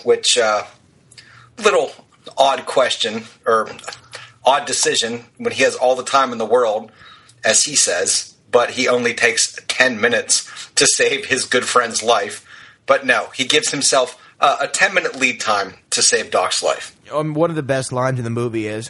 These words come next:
Speaker 2: "What, what, what am I thinking about? I got a time machine. I got all the time in the world." Ten minutes ought to do it.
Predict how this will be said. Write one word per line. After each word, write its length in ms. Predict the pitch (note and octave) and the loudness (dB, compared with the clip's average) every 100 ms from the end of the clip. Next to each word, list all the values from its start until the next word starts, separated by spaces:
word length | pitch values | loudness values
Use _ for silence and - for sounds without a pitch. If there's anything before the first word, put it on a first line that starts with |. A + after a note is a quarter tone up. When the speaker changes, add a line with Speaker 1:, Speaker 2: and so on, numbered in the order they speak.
| - | -12
Speaker 2:
"What, 260 | B2+ E3+ F#3+ | -4 -2 -2
what, 280 | F#3 A3+ G#3+ | 0 -2 -2
what 160 | F3+ | -2
am 80 | A#3+ | 0
I 80 | A#3+ | 0
thinking 260 | C4+ C4 G#3+ | -2 -2 -2
about? 200 | B2+ - | -4 -2
I 80 | F#3+ | -2
got 100 | G#3 | -2
a 40 | |
time 340 | - A#3 C4 | -2 -2 -2
machine. 260 | A3 - B2 | -2 -4 -6
I 60 | D3+ | -2
got 140 | A3+ | 0
all 160 | A3 A#3 | 2 0
the 80 | |
time 340 | A3+ A3 A#3+ A#3+ | -2 -2 0 0
in 40 | |
the 60 | A#3 | 0
world." 460 | B3 D4 B3+ A2 - _ _ _ _ _ - | 2 2 0 -4 -12 _ _ _ _ _ -2
Ten 180 | C4 A#3 | 0 0
minutes 300 | A#3 F#3 C3+ | 0 -2 -4
ought 80 | |
to 100 | A2 | -4
do 160 | G#2+ G#2 | -6 -8
it. 100 | B2 | -8